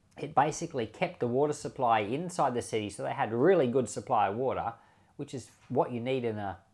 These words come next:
siege-like situation. But he also stopped the enemy outside the city from having any water. So when they came to siege the city, they had to get water from, like, some other place. And in my reading, I think it was, like, quite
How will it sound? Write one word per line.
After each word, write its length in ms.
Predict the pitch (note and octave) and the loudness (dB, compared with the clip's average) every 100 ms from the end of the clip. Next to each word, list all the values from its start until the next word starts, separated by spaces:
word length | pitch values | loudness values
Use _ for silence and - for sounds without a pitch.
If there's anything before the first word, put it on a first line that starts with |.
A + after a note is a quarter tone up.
| _ - | _ -12
siege-like 760 | - G#3+ C#3 - _ G#2+ - | -2 -2 -2 -6 _ -4 -4
situation. 640 | - G#2+ G#2 D#2+ D2 G2+ D#3 _ _ _ - | -6 -12 -8 -8 -10 -14 -16 _ _ _ -4
But 100 | C#3+ | 2
he 60 | |
also 340 | G3 C4 C4 D3+ | 6 4 2 -4
stopped 400 | - - E3+ B2 | -2 2 2 2
the 140 | C3 | 0
enemy 480 | E3+ E3 A2+ A2 A2+ _ - - | 0 0 -4 -4 -8 _ -18 0
outside 500 | A#2+ - - F3+ F3 | 0 0 0 2 2
the 60 | C#3 | 0
city 240 | B2 A2 | -4 -4
from 140 | A2+ | -4
having 300 | G#2 A2 G#2 | 0 0 0
any 160 | G2+ G2 | -6 -6
water. 280 | F#2 D#2+ - | -6 -6 -8
So 180 | - C3 | -6 -2
when 320 | C3 C3+ B2+ | 0 0 0
they 280 | C3+ F#3 A#3+ - | 4 4 2 -4
came 260 | D#3 C3+ | -6 -6
to 80 | A#2+ | -8
siege 360 | - C#3+ A#2+ G2+ | -4 -2 -2 -6
the 80 | |
city, 580 | G2+ - A3 C3 G2 A#2+ _ - - _ _ | -8 0 2 2 0 -6 _ -20 -20 _ _
they 200 | A2+ C#3+ | 0 2
had 200 | F3+ F#3+ | 2 -2
to 80 | D#3+ | -2
get 160 | D#3+ C3+ | 0 0
water 280 | B2+ C3 B2 | 2 2 2
from, 180 | B2+ | -2
like, 180 | A#2 A2+ | -4 -4
some 180 | - B2 | -4 -2
other 180 | C3+ D3 | 0 -2
place. 520 | - A2 G#2 A2 - _ - - _ _ _ C3+ | 0 0 0 -4 -14 _ -20 -20 _ _ _ -6
And 260 | C#3+ C#3 - - | -4 -6 -8 -10
in 160 | D#3 G#3+ | -4 2
my 120 | A3 | 4
reading, 400 | C3+ C3+ C#3 B2+ | 6 4 2 0
I 80 | A2+ | -2
think 240 | - A#3+ | -2 -6
it 100 | G3+ | -4
was, 120 | A2+ - | -4 0
like, 200 | G#2+ - _ _ _ - | -2 -2 _ _ _ -18
quite 400 | - F#3+ F#3+ | -6 0 0